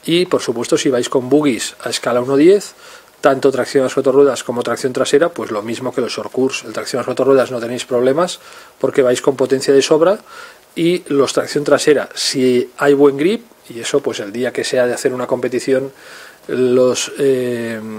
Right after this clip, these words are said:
organizadores ya saben que pues para los tracción trasera es cuestión de humedecer un poco la pista para que no tengan problemas de tracción y lleguen a todos los saltos sin problema. O sea que pista para eléctricos,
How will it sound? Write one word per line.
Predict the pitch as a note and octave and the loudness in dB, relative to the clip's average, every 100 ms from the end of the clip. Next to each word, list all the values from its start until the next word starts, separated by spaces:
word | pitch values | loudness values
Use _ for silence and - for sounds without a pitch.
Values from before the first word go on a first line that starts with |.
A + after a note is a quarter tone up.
| A2 - | -12 -8
organizadores | - C3+ C3 B2+ C3+ B2 B2+ B2 | -4 -4 -4 -2 0 2 0 2
ya | B2+ | 0
saben | - C3+ C3+ D3 | 2 2 2 0
que | A#2+ A2 - - - _ | -4 -4 -6 -14 -20 _
pues | G#2+ - | -14 -2
para | A2+ | 0
los | A2+ G#2+ | 0 -2
tracción | A#2 C3 | -6 -4
trasera | B2 A#2 C#3 C3 C#3 - | -4 -2 0 0 -2 -6
es | - | -12
cuestión | - A2+ C3 A#2+ | -8 -6 -4 -2
de | |
humedecer | B2+ B2+ A#2+ - C3+ | -2 -2 -4 0 -2
un | B2 | 0
poco | C3 C#3 | 0 2
la | B2+ | 2
pista | D#3 D3 F3+ | 2 2 2
para | F3 B2 | 2 -2
que | - A2+ | -2 -8
no | C3+ C#3 C3 | -6 -4 -2
tengan | C3 B2+ | -2 -4
problemas | A#2+ A#2 A#2 A#2 | -6 -4 -4 -6
de | A#2+ | -8
tracción | A#2 - C#3 D3+ E3 - - - - | -10 -2 0 0 -6 -20 -20 -18 -8
y | C3 C#3+ C#3+ | 0 0 0
lleguen | C3+ C3 B2+ C3+ | -2 0 2 2
a | B2+ | 0
todos | A#2 A#2 | -4 -4
los | A2+ | -6
saltos | A2 G#2+ A#2+ | -6 -6 -6
sin | - A2+ | -8 -8
problema. | G#2 F#2+ G2 - - - - - - - | -10 -12 -14 -18 -20 -20 -20 -20 -20 -20
O | - | -8
sea | C#3 | -6
que | - A#2 A2+ A2 _ _ | -4 -4 -4 -10 _ _
pista | - D3+ - A2 | -2 -2 -2 -4
para | A#2 A#2 A2 - | -2 -4 -4 2
eléctricos, | C3+ D3+ F3 F3 G#3 G#3 | 4 4 2 4 2 2